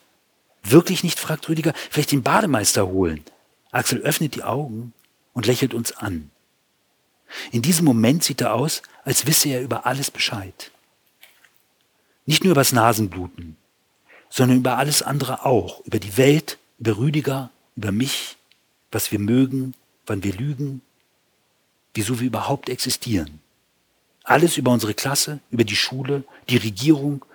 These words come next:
über Australien und warum ich dorthin auswandern möchte. Und alles über die Zeit, zum Beispiel, weshalb sie bei Regen langsamer verläuft als bei Sonnenschein. "Was ist das für einer?", fragt Axel und zeigt auf den Schri-,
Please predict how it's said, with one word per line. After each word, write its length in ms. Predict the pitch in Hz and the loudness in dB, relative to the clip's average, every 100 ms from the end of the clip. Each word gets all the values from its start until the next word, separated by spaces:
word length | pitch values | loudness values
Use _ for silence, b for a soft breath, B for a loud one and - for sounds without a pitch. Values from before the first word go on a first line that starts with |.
| b | b
über 140 | 120 | 2
Australien 680 | 110 - - 127 147 143 139 B B | 2 2 2 2 2 0 0 B B
und 120 | 123 | 0
warum 220 | 113 113 120 | 2 4 2
ich 100 | - | 2
dorthin 300 | 104 - 117 | 0 0 -4
auswandern 560 | 139 - 131 127 120 | -4 -4 -2 0 0
möchte. 460 | 117 117 - 117 110 _ _ _ - | 0 -2 -6 -10 -12 _ _ _ -10
Und 160 | 117 - | -2 4
alles 300 | 139 170 - | 4 4 0
über 120 | 123 | -2
die 120 | 110 | 0
Zeit, 420 | - 131 139 - B B | 0 2 0 -4 B B
zum 180 | - 117 | -2 2
Beispiel, 500 | 113 160 - 123 123 B B | 2 2 2 0 0 B B
weshalb 300 | 120 - 127 | 2 4 4
sie 80 | 131 | 2
bei 140 | 117 | 2
Regen 380 | 104 117 131 147 B B | 6 6 4 0 B B
langsamer 420 | 120 143 143 131 | 2 4 2 0
verläuft 480 | - 120 101 110 - | -2 0 2 2 0
als 120 | 113 | -6
bei 100 | 113 | -4
Sonnenschein. 680 | 104 92 78 92 78 76 73 _ _ _ _ _ _ _ _ _ _ _ - | -2 -4 -4 -10 -10 -16 -20 _ _ _ _ _ _ _ _ _ _ _ -8
"Was 160 | 104 | -6
ist 140 | - - | 0 2
das 140 | 185 | 2
für 120 | - | 0
einer?", 260 | - 107 98 | -4 -2 -2
fragt 260 | - 110 - | -2 -6 -4
Axel 360 | 120 - 135 - B B | -6 -4 -4 -6 B B
und 120 | 120 | 2
zeigt 200 | 143 135 | 2 2
auf 80 | 123 | -2
den 120 | 113 | -4
Schri-, 220 | - 123 | -4 -4